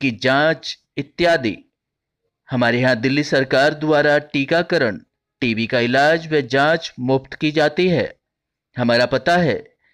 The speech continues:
वैद्य बाबूराम वर्मा चैरिटेबल सोसाइटी, तीन सौ उनतीस, गली नंबर नौ, मंडोली एक्सटेंशन,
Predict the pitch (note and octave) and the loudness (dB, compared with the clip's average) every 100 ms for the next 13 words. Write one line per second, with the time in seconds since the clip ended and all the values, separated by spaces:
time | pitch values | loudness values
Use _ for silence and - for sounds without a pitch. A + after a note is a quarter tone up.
0 | _ A2+ A#2 A2 G2 A#2 G#2+ A2 A#2+ B2 | _ -4 -2 -2 -2 -2 0 0 0 -2
1 | B2+ D#3 D3 A2 E2 - _ _ _ - | 0 0 0 -4 -4 -10 _ _ _ -2
2 | B2 A#2 A#2+ B2 A2+ A#2+ A#2 C3 C3 D3 | 0 0 0 0 0 -2 -2 -4 0 0
3 | D3+ D3+ B2 G2 - _ _ _ _ _ | 0 -2 -4 -4 -12 _ _ _ _ _
4 | - E3 F3+ F#3 - D#3 D3+ E3 E3+ - | -2 -2 0 -4 -2 -2 0 -2 -2 -2
5 | E3 E3+ F3 _ _ - A2+ A2+ A2+ A2+ | 0 0 -4 _ _ -10 -4 -2 -2 -2
6 | A2+ A#2+ B2 D3+ D3 G#2+ - _ _ _ | 0 -2 0 0 0 -2 -8 _ _ _
7 | - A#2+ D3+ E3+ E3+ E3 D#3+ D#3+ - F#3 | -6 -2 0 0 2 2 0 -2 -2 -2
8 | F#3 - D#3 A2+ | -2 0 0 0